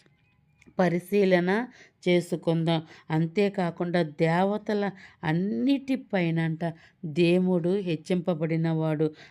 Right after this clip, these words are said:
ఆయనంట ఇదివరకు ఇప్పుడైతే వర్షమును కలగచేస్తున్నాడు. ఇదివరకు నోవాహు కాలములో ముందైతే దేవుడంట అప్పుడు వర్షం అన్నదే ఈ భూమి మీద లేదంట. అప్పుడు నేల నుంచి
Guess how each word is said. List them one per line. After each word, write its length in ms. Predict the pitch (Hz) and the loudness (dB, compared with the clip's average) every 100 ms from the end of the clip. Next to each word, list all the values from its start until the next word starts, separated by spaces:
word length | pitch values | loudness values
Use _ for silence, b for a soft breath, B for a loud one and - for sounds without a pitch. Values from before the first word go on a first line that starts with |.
| B | B
ఆయనంట 500 | 160 165 170 165 160 | 2 2 2 0 -2
ఇదివరకు 680 | 180 175 156 170 180 180 190 | 0 0 2 4 2 2 -2
ఇప్పుడైతే 760 | 175 - 180 175 180 185 196 190 B B 160 | -4 -2 0 2 2 -2 -4 -4 B B 0
వర్షమును 640 | 165 165 - 214 202 202 | 0 0 -2 -2 -2 -4
కలగచేస్తున్నాడు. 1200 | 202 165 160 170 165 170 165 - 160 160 156 156 B B - | -4 -4 -2 -2 -2 -6 -6 -6 -2 0 0 -2 B B -4
ఇదివరకు 520 | 165 180 196 202 202 | 2 4 4 2 -2
నోవాహు 600 | 180 160 156 170 170 175 165 | -2 0 2 2 0 -4 -4
కాలములో 580 | 170 151 156 160 160 160 160 B _ | -6 -4 -2 -2 -2 -4 -8 B _
ముందైతే 840 | 160 160 165 165 160 160 185 220 247 B _ 156 | -4 0 2 2 0 -2 -2 -2 -4 B _ -2
దేవుడంట 640 | 175 175 180 175 165 160 | 0 2 0 -4 -4 -4
అప్పుడు 280 | 175 160 165 | -6 -4 -6
వర్షం 540 | 156 151 151 - 180 | -4 -4 -6 -8 -6
అన్నదే 580 | 170 165 165 156 175 226 226 B _ | -4 -2 -2 -2 -2 -2 -8 B _
ఈ 120 | 185 | -2
భూమి 420 | 180 151 175 190 190 | -2 -4 -6 -4 -4
మీద 280 | 180 170 | -2 0
లేదంట. 640 | 180 190 170 170 170 170 160 156 151 B B | 0 0 2 2 2 -2 -4 -6 -8 B B
అప్పుడు 320 | 175 175 180 | -4 -2 -4
నేల 520 | 175 170 165 170 190 226 | -4 -2 0 2 2 2
నుంచి 600 | 202 180 - 196 233 | 0 -2 -4 -4 -4